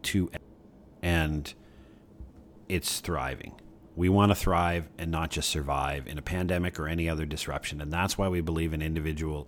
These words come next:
emergency preparedness is, is you want to be able to be the one who's driving the ship while everybody else is swimming around trying to figure out where they're going to go. Don't tread water, start the front crawl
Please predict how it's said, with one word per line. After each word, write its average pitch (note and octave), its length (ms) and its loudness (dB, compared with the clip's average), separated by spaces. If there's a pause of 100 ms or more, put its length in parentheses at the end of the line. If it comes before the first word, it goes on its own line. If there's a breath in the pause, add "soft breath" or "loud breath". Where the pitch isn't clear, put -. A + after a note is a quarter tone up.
emergency C#2 720 -6 (460 loud breath)
preparedness F#2 600 4 (380 loud breath)
is, F#2+ 300 2
is F2+ 240 4
you G2 80 8
want G#2+ 280 6
to - 60 0
be F#2 200 4
able F#2 180 2
to E2 80 -4
be F2 140 0
the E2+ 100 2
one E2+ 200 2
who's D#2+ 200 0
driving E2+ 400 2
the E2 60 0
ship - 340 0
while E2 220 0
everybody E2+ 420 4
else D#2+ 240 0
is D#2 60 -2
swimming F2 340 2
around D#2+ 280 0
trying D#2+ 180 -4
to D2+ 60 -4
figure D#2+ 300 0
out D#2 120 -2
where D#2+ 280 0
they're D#2 160 -2
going C#2+ 520 -4
to - 140 -4
go. C#2+ 340 -2
Don't F#2 260 4
tread A2 300 4
water, E2 500 4 (300 loud breath)
start - 560 2
the E2 80 -8
front F2 400 -2
crawl C#2 480 0